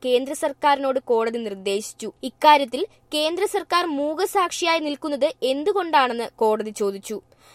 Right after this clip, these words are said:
നമ്മൾ എങ്ങോട്ടാണ് പോകുന്നതെന്നും വിദ്വേഷ പ്രസംഗം തടയുന്നതിന്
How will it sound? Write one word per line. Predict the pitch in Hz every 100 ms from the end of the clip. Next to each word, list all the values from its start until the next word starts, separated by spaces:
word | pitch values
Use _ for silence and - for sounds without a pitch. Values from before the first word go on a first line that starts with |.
| _
നമ്മൾ | 233 240 277 277
എങ്ങോട്ടാണ് | 240 247 294 285 311 302
പോകുന്നതെന്നും | 294 285 262 269 294 311 285 262 359
വിദ്വേഷ | 254 226 254 302 -
പ്രസംഗം | - 339 349 339 330 311
തടയുന്നതിന് | 294 311 320 277